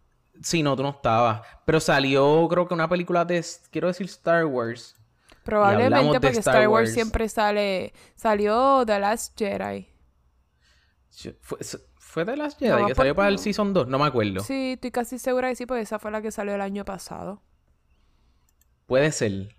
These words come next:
Speaker 2: Creo,
Speaker 1: puede ser.
Speaker 2: puede que esté diciendo un embuste aquí, pero
Speaker 1: Sí, sí. Anyway, el punto es que s-, viene el season tres. Te pregunto, al aire va a ponerte en el spot.
Speaker 2: Ave María, no, no creo que la vea.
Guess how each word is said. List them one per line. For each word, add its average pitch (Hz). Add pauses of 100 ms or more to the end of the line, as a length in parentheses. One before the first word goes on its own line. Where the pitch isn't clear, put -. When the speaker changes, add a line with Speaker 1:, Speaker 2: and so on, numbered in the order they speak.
(140)
Speaker 2:
Creo, 165
Speaker 1:
puede -
ser. 104
Speaker 2:
puede 175
que 185
esté 185
diciendo 180
un 180
embuste 175
aquí, 208
pero 165 (220)
Speaker 1:
Sí, 127
sí. 110 (140)
Anyway, 165
el 151
punto 185
es 220
que 175
s-, -
viene 170
el 214
season 214
tres. 143 (840)
Te 147
pregunto, 143
al 127
aire 160
va 156
a 127
ponerte 127
en 147
el 127
spot. -
Speaker 2:
Ave 175
María, 165
no, 196
no 185
creo 185
que 185
la 180
vea. 165